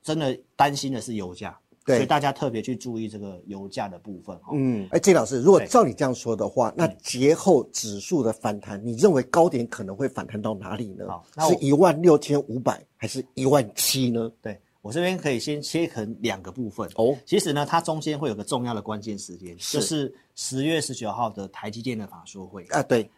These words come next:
Speaker 1: 对，那我认为在这之前，压力区会先落在一万七。
Speaker 2: 一万七。
Speaker 1: 对，如果台积电的法说会，
Speaker 2: 嗯。
Speaker 1: 它把它该讲的都讲了，因为前面那些利空，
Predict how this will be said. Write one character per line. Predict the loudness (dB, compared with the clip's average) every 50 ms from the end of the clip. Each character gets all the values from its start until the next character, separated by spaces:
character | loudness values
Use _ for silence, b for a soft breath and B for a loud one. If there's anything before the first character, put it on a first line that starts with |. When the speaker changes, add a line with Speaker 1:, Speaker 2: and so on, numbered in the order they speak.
| _
Speaker 1:
对， | -12 -10 -6
那 | -2 -2 0 0
我 | 0 0 2
认 | 4 4 4 4
为 | 2 0
在 | 4 4 2
这 | 2 2 -4 -6
之 | -6 -8 -12 -8
前， | -8 -8 -8 -8 -10 -12 -14 -18 -14 -8
压 | -4 -2 -2 0
力 | 0 -2 -2
区 | -4 -4 -6 -8
会 | -6 -4 -6 -6
先 | -6 -6 -8 -8 -6
落 | -6 -6 -6 -6
在 | -4 -6 -6 -8
一 | -8 -10
万 | -10 -10 -10 -12 -12
七。 | -14 -16 -16 -16 -20 _ _ _ _
Speaker 2:
一 | 0 4
万 | 4 4 4 2
七。 | -2 -6 -6 -6 -6 -6
Speaker 1:
对， | -6 -6 -8 -6 -4
如 | 0
果 | 2 2 2
台 | 4 2 2
积 | 2 2
电 | -2 -2 0
的 | -2 -2
法 | 0 0 0 0 0
说 | -2 -4 -4 -2
会， | -2 -2
Speaker 2:
嗯。 | -2 -2
Speaker 1:
它 | -2 -4
把 | -2 -2 -2 -4
它 | -4 -6 -8 -6
该 | -4 -4 -4 -4
讲 | -4 -6 -8 -10 -10
的 | -12
都 | -8 -8 -8 -6
讲 | -8 -12 -16 -16
了， | -16 -14
因 | -12 -10
为 | -10
前 | -8 -8 -6
面 | -6 -6 -6
那 | -6 -6
些 | -6 -6 -6
利 | -6 -6 -6 -4
空， | -4 -4 -6 -6